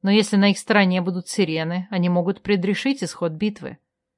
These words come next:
«Это точно так», — прочла я на новом листе бумаги поспешно выведенные слова. «От их реки исходит наша сила». Хоть я и не почувствовала никакой силы, но поверила сирене на слово. В ожидании Тракса я решила отдохнуть.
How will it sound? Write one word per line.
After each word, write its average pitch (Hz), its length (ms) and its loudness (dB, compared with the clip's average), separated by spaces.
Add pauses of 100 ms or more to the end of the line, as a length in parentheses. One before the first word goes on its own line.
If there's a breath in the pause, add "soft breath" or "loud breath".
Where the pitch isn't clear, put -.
(180)
«Это 247 240 2
точно 302 460 2
так», — 208 560 6
прочла 196 480 0
я 180 60 2
на 185 80 2
новом 180 320 0
листе 185 280 -4
бумаги 208 400 2
поспешно 202 540 -4
выведенные 185 520 -2
слова. 165 480 -4 (460)
«От 226 220 0
их 277 180 6
реки 214 680 4
исходит 247 540 2
наша 233 320 4
сила». 156 560 -4 (720)
Хоть 214 360 2
я 208 220 8
и 196 40 4
не 190 120 4
почувствовала 254 600 2
никакой 240 400 4
силы, 220 420 2
но 285 220 4
поверила 214 480 4
сирене 180 400 -2
на 156 180 -4
слово. - 400 -12 (540)
В 220 40 0
ожидании 285 400 4
Тракса 269 440 2
я 208 180 4
решила 226 440 2
отдохнуть. 196 680 -6